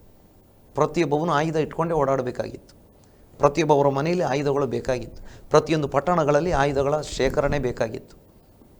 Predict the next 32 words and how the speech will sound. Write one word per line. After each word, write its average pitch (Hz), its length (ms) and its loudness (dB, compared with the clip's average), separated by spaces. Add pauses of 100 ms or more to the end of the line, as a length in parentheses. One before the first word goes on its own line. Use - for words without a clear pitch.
(220)
ತುಂಬ 143 240 -2
ಹಣ 127 180 -2
ಖರ್ಚು 110 300 -6
ಮಾಡಬೇಕಾಗಿತ್ತು. - 760 -12 (340)
ಅವರು 113 160 4
ಸಂಶೋಧನೆ 170 500 2
ಮಾಡ್ತಾರೆ 131 720 -4 (100)
ಇಡೀ 127 160 0
ಜಗತ್ತಿಗೆ. - 400 -4
ರೈಟ್ 175 240 4
ಬ್ರದರ್ಸ್ 165 340 -2
ವಿಮಾನ 185 260 -2
ಸಂಶೋಧನೆ 165 480 -4
ಮಾಡಿದರು. - 680 -8
ಕೊನೆಗೆ 147 240 -2
ಅವರು 147 200 4
ಸಾಯೋದ್ರೊಳಗೆ 143 760 0 (360)
ಆಲಿವರ್ 175 300 6
ರೈಟ್ 135 280 2 (420)
ತುಂಬ 151 200 2
ಲೇಟಾಗಿ 135 380 0
ಸತ್ತಿದ್ದು. - 440 -8 (540)
ಅವರು 123 320 2 (260)
ಪಶ್ಚಾತ್ತಾಪ 147 460 -2
ಪಟ್ಟು 135 300 -4
ಸತ್ರು 117 320 -4
ಅಂತ. 117 180 -14
ಯಾಕಂತ 120 360 -4
ಹೇಳಿದ್ರೆ, 113 260 -6
ನಾನು 135 240 -2
ಕಂಡಿಡಿದ 127 320 -2
ವಿಮಾನದಿಂದ 113 600 -2